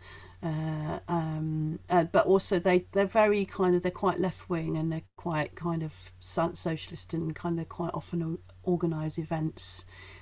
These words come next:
with a sort of social agenda. So they'd put on an alternative Olympics opening, uh, to kind of flag up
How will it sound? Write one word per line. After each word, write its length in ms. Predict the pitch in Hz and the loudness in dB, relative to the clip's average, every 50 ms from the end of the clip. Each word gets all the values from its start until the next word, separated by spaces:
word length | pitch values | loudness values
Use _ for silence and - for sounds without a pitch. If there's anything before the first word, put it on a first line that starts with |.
| - - | -6 0
with 140 | 202 175 | 0 2
a 60 | 175 160 | 2 0
sort 180 | - - 170 | -2 -4 -6
of 60 | 160 | -8
social 420 | - - - 165 165 - - - 170 | -4 2 2 2 2 2 -2 -4 -4
agenda. 640 | 160 - - 175 170 170 170 170 165 156 151 - - | -2 2 2 4 4 4 2 0 -2 -4 -6 -6 -6
So 160 | - - 196 | -4 -2 2
they'd 220 | 185 190 180 - - | 2 2 2 2 0
put 260 | - 220 208 - - | -2 -2 -2 0 0
on 160 | 196 190 180 | 0 2 2
an 120 | 175 170 170 | 2 2 2
alternative 840 | 165 160 165 - - - 180 180 175 170 160 - - 180 170 - | 0 0 -2 -4 -2 -2 0 0 0 -2 -2 -4 -4 -6 -4 -2
Olympics 920 | 175 165 165 165 165 160 - - - - - - - - - - - - - - - - - - - - - - - - - | -2 -2 0 0 -2 -4 -4 -8 -8 -8 -8 -6 -4 -2 -2 -2 -4 -8 -12 -16 -20 -20 -20 -20 -20 -20 -20 -20 -20 -6 4
opening, 680 | 196 185 175 175 - - 185 160 147 139 139 143 147 - - - - - - 208 - - | 6 6 6 6 4 -2 -2 0 0 0 0 0 -2 -4 -8 -14 -16 -18 -18 -18 -6 2
uh, 300 | - 180 170 160 156 170 165 - | 4 6 6 6 4 0 -4 -6
to 80 | - | -6
kind 280 | 190 - - 214 196 190 | -6 0 2 4 6 6
of 60 | 185 | 4
flag 480 | - - - - 208 196 185 180 180 196 | 2 -6 0 4 8 8 8 8 8 6
up 300 | 175 170 - - - | 4 2 2 0 -8